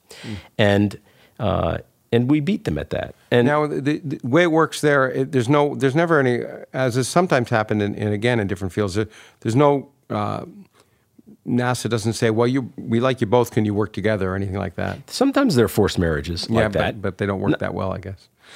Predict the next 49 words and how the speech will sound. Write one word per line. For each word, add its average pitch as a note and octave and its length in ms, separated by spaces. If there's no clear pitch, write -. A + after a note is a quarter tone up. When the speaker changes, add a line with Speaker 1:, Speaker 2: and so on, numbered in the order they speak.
Speaker 2:
Uh, - 380
Speaker 1:
Forced A2+ 280
ma-, A#2 60
Speaker 2:
you D3+ 60
Speaker 1:
well, F3+ 180
I A#2+ 80
Speaker 2:
know, G#2+ 80
Speaker 1:
shouldn't C3 200
say. F#2 260
I G2+ 40
have A2 140
some G#2 160
friends - 200
Speaker 2:
uh, - 60
Speaker 1:
who A2 120
have G2 140
forced G#2+ 280
marriages, G2 460
and F#2+ 140
Speaker 2:
uh, C3+ 60
Speaker 1:
they, C#3+ 200
they G#2 200
were G#2+ 180
fine. B2 340
Speaker 2:
Scientifically? B2+ 880
Speaker 1:
<laughs> - 20
Yeah. A2+ 300
Speaker 2:
Yeah, A2 120
okay. F#2 280
Speaker 1:
Yeah. A#2 60
Speaker 2:
Well, G#2+ 380
you B2 100
know, B2 140
I've, D3+ 240
I've F#3 220
actually F3 320
been G2+ 340
on G#2 280
a G#2+ 100
couple A2+ 360
of F2 100
those, F#2 280
and G2 140
one C3 220
worked A2+ 460
and G2 180
one G#2 200
didn't. F2+ 380
Speaker 1:
Mm-hmm. G2+ 260